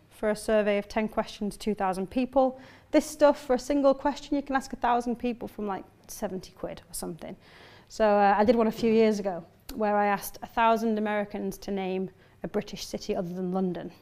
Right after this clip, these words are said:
just for fun, really. And Paris and Wales came out in the top ten. Um, and because that was, like, just a bit more light-hearted, we weren't looking for, like, you know, anything that was gonna get cited in a medical journal, just a bit light-hearted. Google surveys was great for that sort of thing.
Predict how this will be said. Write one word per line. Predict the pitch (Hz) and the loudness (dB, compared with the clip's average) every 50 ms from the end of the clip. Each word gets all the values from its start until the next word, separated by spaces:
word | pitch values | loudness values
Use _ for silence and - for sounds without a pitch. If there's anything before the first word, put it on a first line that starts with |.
| _ _ _ - | _ _ _ -4
just | 262 233 - | -4 -4 -2
for | - 214 | -4 -6
fun, | - - 208 202 190 | -4 -4 -4 -4 -4
really. | 185 185 196 180 - 175 170 _ - - - - - - | -6 -6 -6 -8 -10 -12 -16 _ -20 -20 -20 -14 -8 -4
And | 202 196 | -4 -2
Paris | - - 233 226 220 220 214 - | 2 4 4 4 4 2 -2 -2
and | 196 196 | -2 0
Wales | 190 202 202 190 185 190 - | 0 0 0 0 -2 -4 -6
came | - - 196 190 | -6 -6 -4 -4
out | 180 170 | -4 -4
in | 180 | -6
the | 190 | -6
top | 180 - - - | -8 -8 -10 -10
ten. | - - 202 185 185 - - - - - - - - - - - - - - - - - - | -10 -10 -10 -10 -10 -12 -18 -20 -20 -20 -20 -20 -18 -18 -18 -16 -16 -16 -18 -18 -18 -4 4
Um, | - 226 226 226 220 220 220 | 8 10 10 10 10 8 6
and | 247 254 247 208 | 6 8 8 8
because | 269 262 - - 320 349 320 277 | 8 6 8 12 12 12 12 12
that | 359 330 - | 10 8 8
was, | 302 311 294 247 | 8 6 6 8
like, | 269 277 269 269 254 240 - - - - - - | 8 8 8 8 6 4 0 -4 -14 -14 -4 0
just | 285 254 - | 2 4 6
a | 294 | 6
bit | 320 349 349 | 6 8 10
more | 339 339 330 | 12 12 12
light-hearted, | 311 320 330 302 269 220 226 254 277 277 269 - 294 269 | 12 12 10 8 6 4 6 8 8 8 8 6 4 4
we | 240 262 | 4 6
weren't | 262 294 302 277 269 277 | 8 8 8 8 8 6
looking | 277 277 - - 277 269 | 4 4 6 6 6 6
for, | - - 277 | 6 4 4
like, | 269 254 254 247 - | 6 6 6 4 4
you | - 269 | 2 2
know, | 247 220 208 208 208 214 208 - - - - - | 4 4 4 4 4 2 0 -4 -12 -12 -4 2
anything | 233 226 233 226 - | 4 4 4 4 4
that | 240 226 | 4 2
was | 226 214 | 2 2
gonna | 240 233 233 | 2 2 0
get | - 208 | 0 -2
cited | - - - 226 226 226 220 226 220 | 0 4 6 6 6 6 4 2 2
in | 233 226 | 2 4
a | 214 | 4
medical | 220 226 220 233 226 - 220 | 6 6 4 4 4 2 2
journal, | 180 - 202 196 196 202 202 208 208 - - - - - - | 4 4 4 4 4 4 2 2 0 -2 -8 -20 -20 -12 -8
just | - 226 | -8 -2
a | - | 0
bit | 302 277 | 2 6
light-hearted. | 262 262 269 247 208 226 220 220 202 214 220 - - - - | 6 6 6 6 6 4 6 6 6 4 0 -2 -6 -6 0
Google | - 247 220 247 240 | 2 4 6 6 4
surveys | 240 - 233 220 214 214 214 196 208 | 4 4 2 2 4 2 2 2 0
was | 190 | 0
great | 170 - 214 202 190 196 | 0 2 2 2 2 0
for | - 202 | -6 -6
that | 175 170 - | -8 -6 -4
sort | - 180 175 - | -4 -4 -4 -4
of | 185 - | -8 -10
thing. | - - 185 170 | -6 -6 -6 -6